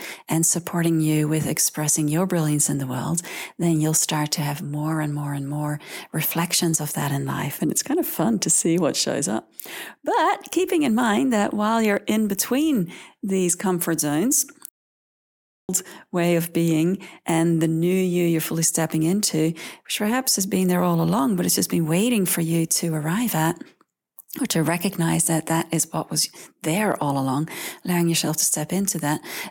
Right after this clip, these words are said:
then the key is that when these old habits come up, you know, the doubt gremlins appear, the meltdown gremlins show up, you start second guessing yourself and you go into control freak mode or whatever your preferred way is, that you recognize that this is just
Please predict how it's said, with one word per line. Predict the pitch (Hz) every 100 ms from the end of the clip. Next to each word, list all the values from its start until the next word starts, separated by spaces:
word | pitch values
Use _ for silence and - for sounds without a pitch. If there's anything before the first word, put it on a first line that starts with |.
| -
then | 185
the | 170
key | 170 - 226 240
is | - 180 175 -
that | 165 -
when | 170 175
these | 160 -
old | 175 185 196
habits | - 156 165 196 -
come | 214 208
up, | 220 226 -
you | 208
know, | 180
the | 147
doubt | - 160 180 -
gremlins | 185 190 190 185
appear, | 190 196 185 170
the |
meltdown | 143 170 - 185 180
gremlins | 180 180 180
show | 165 180 180 180
up, | 180 180 - - -
you | 147
start | - 160
second | - 170 170 156
guessing | 170 165 180 170
yourself | 165 160 180 165 160 160 -
and | 147 147
you |
go | 147 156
into | 156 151 160 156
control | 151 180 180
freak | - 175 170
mode | 165 165 165
or | 160
whatever | 175 202 202
your | 165 156 156
preferred | 143 143 - 151 147 -
way | 139 139 135
is, | 156 127 185 - - - - -
that | 214 202 196
you | 196
recognize | 190 202 208 202 185 180 175
that | 175 170
this | 180 -
is | 180
just | - 175 165 -